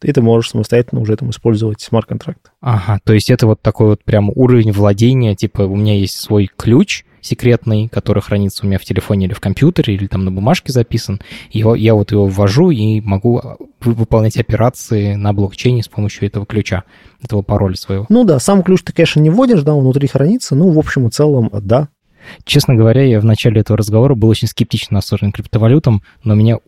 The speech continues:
Speaker 2: всё больше и больше нравится. Расскажи, какие ещё есть применения, кроме бирж-обменников?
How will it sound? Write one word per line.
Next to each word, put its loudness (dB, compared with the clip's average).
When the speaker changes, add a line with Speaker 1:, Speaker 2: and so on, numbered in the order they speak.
Speaker 2:
всё 0
больше 0
и -2
больше 0
нравится. 0
Расскажи, 0
какие -2
ещё -2
есть -2
применения, 0
кроме 0
бирж-обменников? -4